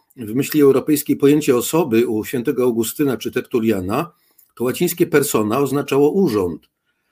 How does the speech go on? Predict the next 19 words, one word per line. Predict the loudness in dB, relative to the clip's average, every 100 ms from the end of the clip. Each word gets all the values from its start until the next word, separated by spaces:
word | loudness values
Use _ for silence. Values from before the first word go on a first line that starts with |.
| _ _
I | -2
mężczyzna | -2 2 0 2 0 0
biały, | 2 4 4 2
który | 0 -4
wchodził | 0 0 2
w | -2 -4
urząd, | -4 -2 -2 -2
na | -6
przykład | -8 -4 -4 -2
cesarz | -2 -2 -4 -4 -6
czy | -8 -6
senator, | -4 -4 -6 -6 -6 -4
prawda, | -6 -6 -4 -4 -6 _ _ _ _ _ _ -14
przejmował | -2 2 4 2 4 2 2 0
od | -4 -6 -12
urzędu, | -4 2 2 4 2 0
czyli | -2 -6
stołka, | -2 2 2 0 -4 -4 -4
y, | -6